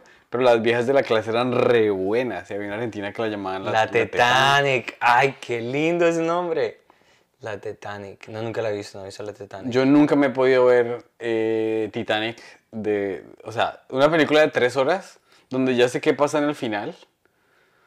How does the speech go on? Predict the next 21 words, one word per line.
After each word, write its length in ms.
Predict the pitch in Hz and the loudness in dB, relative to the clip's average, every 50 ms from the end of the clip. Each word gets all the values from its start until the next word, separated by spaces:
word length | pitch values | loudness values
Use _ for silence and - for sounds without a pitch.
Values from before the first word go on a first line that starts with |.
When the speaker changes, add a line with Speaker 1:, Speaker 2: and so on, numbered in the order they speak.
| _ _ _ _ | _ _ _ _
Speaker 1:
y 100 | - 127 | 2 4
el 60 | 131 | 4
momento 360 | 135 135 127 127 127 120 143 | 4 4 4 2 2 2 2
que 120 | 131 143 143 | 2 4 2
ese 100 | 131 135 | 2 2
man, 220 | 135 135 135 131 | 0 0 0 2
lo, 80 | 135 139 | 2 0
o, 140 | 135 123 127 | 0 -2 -6
o 200 | 117 107 120 123 | -10 -10 -8 -2
sea, 380 | 131 123 110 98 92 - - _ _ _ _ _ _ _ _ _ _ _ _ _ | 0 2 2 2 0 -6 -14 _ _ _ _ _ _ _ _ _ _ _ _ _
el 140 | - 131 131 | -4 -2 0
man 340 | 139 147 151 165 185 190 170 | 2 4 4 4 2 0 2
ya 160 | 170 190 190 | 4 4 4
está 320 | 190 190 - - 196 180 185 | 4 2 0 2 4 6 6
en 80 | 190 | 6
un 100 | 190 185 180 | 4 4 6
barco 220 | 180 175 170 175 | 4 4 4 2
que 100 | 180 185 | 0 0
se 80 | 165 165 | 0 0
está 180 | - - 156 131 | -2 0 0 2
hundiendo, 500 | 127 131 131 135 131 113 98 82 - | 2 2 2 2 2 0 -2 -6 -14